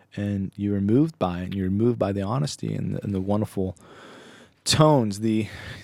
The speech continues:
the lack of overproduction, the lack of this Pro Toolsiness that, that is, is smothered all over records. Now that this was this really wonderful album, and slowly over time, I think it's now gone gold, if not platinum, you know, and it wasn't an overnight thing, but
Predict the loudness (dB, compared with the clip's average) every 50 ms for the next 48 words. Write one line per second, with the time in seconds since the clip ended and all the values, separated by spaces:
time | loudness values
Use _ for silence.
0 | -10 -4 0 0 2 2 2 2 2 2 2 2 2 0 0 0 0 2 6 6
1 | 6 8 6 4 2 2 2 2 4 2 2 2 0 -6 -8 -8 -8 -10 -12 -12
2 | -6 -4 -4 -4 0 0 2 2 4 2 2 0 -2 -2 -2 -2 -2 -4 -4 -6
3 | -4 -2 -2 -2 -2 -2 -4 -6 -4 -4 -2 -4 -4 -4 -6 -6 -6 -8 -8 -10
4 | -12 -12 -12 -14 -12 -12 -12 -12 -12 -16 _ _ _ _ _ -20 -20 -20 -20 -20
5 | -20 -20 -20 _ _ _ -10 -8 -8 -8 -8 -8 -8 -8 -6 -6 -4 -2 -2 -2
6 | -2 -2 -2 -4 -4 -6 -6 -8 -8 -8 -10 -10 -8 -6 -6 -4 -6 -6 -6 -6
7 | -8 -8 -8 -12 -14 _ -14 -12 -10 -8 -6 -6 -2 0 2 2 2 2 0 -2
8 | -4 -4 -4 -4 -2 -2 -2 -2 -2 -2 -2 -2 -4 -8 -14 -20 -16 -10 -8 -2
9 | 2 6 8 8 8 8 8 6 6 4 2 0 0 0 0 2 0 0 -2 -4
10 | -4 -4 -4 -4 -2 -2 -2 0 -2 -2 -2 -4 -4 -4 -4 -4 -2 -2 -2 -4
11 | -4 -6 -6 -6 -8 -8 -8 -6 -6 -6 -6 -8 -10 -10 -8 -8 -6 -6 -6 -6
12 | -6 -6 -6 -8 -6 0 2 2 2 2 0 -4 -4 -4 -6 -6 -8 -8 -10 -10
13 | -10 -10 -8 -8 -6 -6 -6 -6 -6